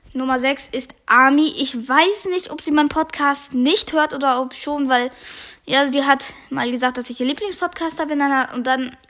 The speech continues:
hat sie ganz viele Kommentare auch wieder hinterlassen und jetzt hat sie mir nichts mehr geschrieben. Ich weiß nicht, ob sie meinen Podcast noch hört. Also ich höre ihren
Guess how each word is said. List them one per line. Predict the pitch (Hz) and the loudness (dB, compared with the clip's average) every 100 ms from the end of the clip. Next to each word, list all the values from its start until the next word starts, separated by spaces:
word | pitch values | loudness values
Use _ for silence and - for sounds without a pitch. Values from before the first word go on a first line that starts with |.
| - | -10
hat | 262 254 | -8 -6
sie | |
ganz | 247 247 247 | -4 -4 -4
viele | 240 233 - - - - | -6 -6 -8 -18 -20 -14
Kommentare | 247 240 294 285 262 | -6 0 0 2 0
auch | 269 | 0
wieder | 269 262 | -2 -2
hinterlassen | 262 262 254 269 269 | -2 -2 -2 -4 -6
und | 240 233 - _ _ | -6 -8 -10 _ _
jetzt | 247 269 - - | -4 -4 -6 -6
hat | 247 247 | -4 -4
sie | - 240 | -8 -8
mir | 226 | -6
nichts | 269 302 | -6 -4
mehr | 285 | -6
geschrieben. | 285 302 269 277 _ - _ _ _ _ | -6 -6 -8 -8 _ -20 _ _ _ _
Ich | - 262 240 | -12 -6 2
weiß | 294 392 359 | 2 2 -4
nicht, | 330 | -8
ob | 294 | -6
sie | 294 | -2
meinen | 285 | -2
Podcast | 277 294 285 269 | -2 -4 -6 -6
noch | 240 233 | -6 -6
hört. | 240 285 381 - - - _ - | -4 -2 -2 -8 -20 -20 _ -12
Also | 240 233 | -8 -6
ich | 233 240 | -8 -6
höre | 220 | -6
ihren | 226 226 | -4 -6